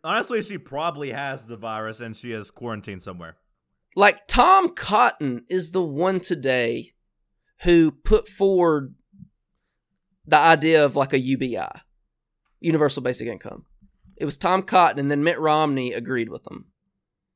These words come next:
Speaker 2: Where is Nancy Pelosi? Tom Cotton is a Republican senator out of Arkansas, if, for those who don't know. Where is Nancy Pelosi at? Like,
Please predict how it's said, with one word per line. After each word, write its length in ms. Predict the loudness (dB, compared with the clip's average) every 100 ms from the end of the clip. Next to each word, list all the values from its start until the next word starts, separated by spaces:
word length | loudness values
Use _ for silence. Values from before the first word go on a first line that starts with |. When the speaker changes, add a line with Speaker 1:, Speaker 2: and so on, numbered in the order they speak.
| _ _ _ _ _ _ _ _ _ _ _ _ _
Speaker 2:
Where 380 | -8 6 6 8
is 160 | 4 6
Nancy 440 | 4 4 2 -2
Pelosi? 440 | 2 6 6 6
Tom 200 | 4 4
Cotton 260 | 6 4 4
is 100 | 0
a 60 | 0
Republican 420 | 2 2 2 -4
senator 360 | -4 -6 -4
out 100 | -6
of 60 | -6
Arkansas, 500 | -8 -10 -14 -14 -16 -20 _ _ _ _ _ _ _
if, 160 | -18 -18 _ _ -14
for 80 | -6
those 340 | -6 -6 -14 -16
who 80 | -12
don't 160 | -12 -12
know. 220 | -16 -18 _ _ _ _ _ _
Where 240 | 0 2 4
is 120 | 2
Nancy 380 | 0 0 0 2
Pelosi 640 | 4 4 2 -2 2 2
at? 380 | 2 -4 -10 -14 _ _ _ _ _ _ _ _ _ 2
Like, 360 | 4 4 0